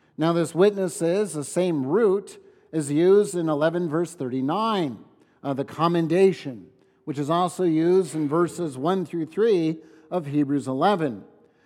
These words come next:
And so that's the connection going on in chapter twelve. Chapter twelve is inviting us now to basically reflect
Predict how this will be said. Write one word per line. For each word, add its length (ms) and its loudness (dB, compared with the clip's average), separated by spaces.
And 160 0
so 160 4
that's 420 -2
the 120 2
connection 880 -2
going 340 2
on 180 0
in 120 0
chapter 420 -4
twelve. 500 -2
Chapter 380 -4
twelve 720 0
is 120 -2
inviting 600 0
us 200 -4
now 560 0
to 200 2
basically 540 4
reflect 800 0